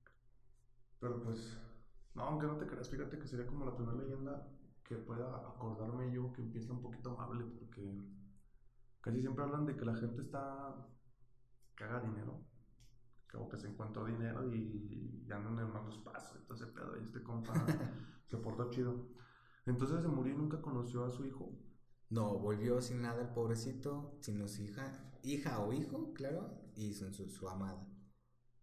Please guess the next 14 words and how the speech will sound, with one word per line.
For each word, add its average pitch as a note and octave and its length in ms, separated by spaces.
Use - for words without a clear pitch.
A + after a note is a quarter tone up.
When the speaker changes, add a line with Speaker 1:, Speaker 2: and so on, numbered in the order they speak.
Speaker 2:
Desgraciadamente A2 640
volvió G#2+ 260
solo, B2 400
pero E3 360
pues D3 300
aún B2 220
así B2+ 200
tuvo C3 200
el B2+ 80
amor A2+ 340
de A2+ 60
todos A2+ 260
sus A2+ 340
conocidos, G#2 680